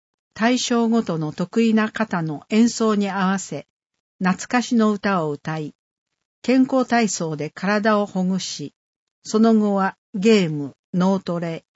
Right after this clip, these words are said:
出前講座をお願いしての講話など、毎回違ったプログラムで認知症予防や健康維持を図ったり、知識を深めたりしています。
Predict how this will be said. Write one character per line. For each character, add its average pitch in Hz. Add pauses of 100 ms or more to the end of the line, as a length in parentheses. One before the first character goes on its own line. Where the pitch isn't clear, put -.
(260)
出 180
前 233
講 233
座 160
を 143
お 175
願 196
い 196
し -
て 175
の 147 (140)
講 196
話 185
な 165
ど、 135 (1600)
毎 233
回 226 (240)
違 226
っ 240
た 226
プ 226
ロ 226
グ 214
ラ 185
ム 156
で 147 (240)
認 233
知 -
症 214
予 196
防 160
や 135 (180)
健 247
康 247
維 240
持 196
を 170
図 -
っ 175 (100)
た 143
り、 143 (680)
知 -
識 -
を 165
深 -
め 214
た 170
り 151
し -
て -
い 147
ま 147
す。 -